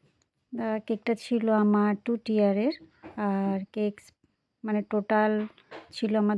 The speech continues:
দুই পাউন্ডের উপরে আর কি টু টিয়ারটা বানাবো। নিচে যে টিয়ারটা আমি রেডি করছি, এটা আমি দেড় পাউন্ড বানিয়েছিলাম,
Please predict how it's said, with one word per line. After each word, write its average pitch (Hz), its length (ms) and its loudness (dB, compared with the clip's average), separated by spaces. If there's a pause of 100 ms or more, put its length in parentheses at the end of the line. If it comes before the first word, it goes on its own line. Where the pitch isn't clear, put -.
দুই 233 100 4 (140)
পাউন্ডের 196 400 2
উপরে 190 300 -6 (100)
আর 190 120 -10
কি - 100 -14
টু 214 160 -8
টিয়ারটা 214 460 -6
বানাবো। 202 420 -2 (1300)
নিচে 226 300 4
যে 247 160 2
টিয়ারটা 233 400 0
আমি 214 180 4
রেডি 196 180 0
করছি, 208 480 -4 (440)
এটা 214 380 -4
আমি 202 240 2 (460)
দেড় 214 320 -2
পাউন্ড 220 280 0
বানিয়েছিলাম, 214 680 -2